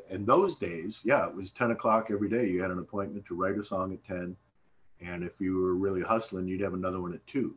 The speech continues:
So you'd write for three hours, grab a bite, and then, you know, you'd write two songs a day, or at least start two songs a day and crank 'em out.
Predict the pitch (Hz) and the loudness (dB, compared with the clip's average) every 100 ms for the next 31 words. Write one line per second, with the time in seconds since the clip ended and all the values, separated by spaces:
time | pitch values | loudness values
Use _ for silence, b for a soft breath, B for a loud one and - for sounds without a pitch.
0 | - - 82 78 87 101 - 110 - 101 | -10 -6 -6 -4 -4 -4 -6 -12 -4 -2
1 | 95 87 90 87 87 - _ _ - 87 | 0 0 0 -2 -6 -12 _ _ -16 -8
2 | 90 90 - 85 82 85 85 90 95 80 | -6 -6 -6 -4 -4 -8 -12 -10 -10 -10
3 | 82 87 95 92 - 101 92 95 85 87 | -10 -6 -4 -4 -6 -12 -8 -4 -4 -6
4 | - 80 131 95 82 95 - - 110 147 | -10 -2 0 0 -4 -8 -10 0 2 2
5 | - - 85 - 78 78 - - - - | 0 -12 -12 -4 -4 -6 -14 -18 -18 -18
6 | _ _ - - _ _ _ _ _ - | _ _ -20 -20 _ _ _ _ _ -6
7 | 104 - 107 98 98 131 156 | -6 -2 -2 0 -2 -2 -4